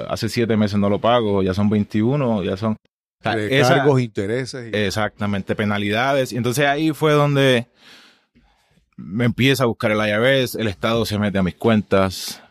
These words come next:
Speaker 1: me vacía las cuentas,
Speaker 2: Wow.
Speaker 1: porque yo le debía, le debía como unos diez mil dólares y le mandé una cantidad que no, pues no, no, ni se acercaba a eso.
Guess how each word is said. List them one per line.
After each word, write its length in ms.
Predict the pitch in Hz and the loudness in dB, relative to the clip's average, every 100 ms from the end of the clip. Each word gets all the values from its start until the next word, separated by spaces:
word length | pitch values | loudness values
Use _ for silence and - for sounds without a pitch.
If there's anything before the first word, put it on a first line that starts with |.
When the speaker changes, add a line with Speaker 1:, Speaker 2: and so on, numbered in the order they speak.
| 95 | -6
Speaker 1:
me 160 | 95 92 | 0 0
vacía 260 | 85 95 | 2 0
las 100 | 87 | 0
cuentas, 600 | - 95 95 - 95 92 | -2 -2 -2 -2 -4 -4
Speaker 2:
Wow. 300 | 95 85 87 85 | -6 -6 -10 -6
Speaker 1:
porque 520 | 90 85 - 82 80 95 _ - - - _ _ | -6 -4 -2 0 -2 -6 _ -20 -20 -20 _ _
yo 160 | 151 95 | -2 2
le 80 | |
debía, 600 | 95 95 92 95 92 85 73 - _ | 4 4 4 4 2 0 -4 -12 _
le 140 | 92 90 | -6 -2
debía 180 | 90 | -2
como 220 | 95 107 107 | -2 0 2
unos 180 | 110 | 2
diez 180 | 104 98 | 2 0
mil 220 | 101 117 | 2 2
dólares 540 | 120 139 151 156 156 - | 4 4 4 2 0 -2
y 460 | 123 113 107 107 104 | 0 4 4 2 2
le 160 | 101 | 2
mandé 280 | 101 95 95 | 2 2 2
una 140 | 95 | 2
cantidad 460 | 110 113 104 95 92 | 0 0 2 2 0
que 180 | 104 95 | -2 -2
no, 260 | 95 90 - - _ _ | -2 -4 -10 -20 _ _
pues 140 | 85 85 | -8 -4
no, 200 | 87 82 | -4 -2
no, 140 | 90 | 2
ni 180 | 98 101 | 4 4
se 120 | 107 | 2
acercaba 460 | 98 87 92 98 110 | 0 0 0 2 2
a 40 | |
eso. 220 | 139 135 | 0 -6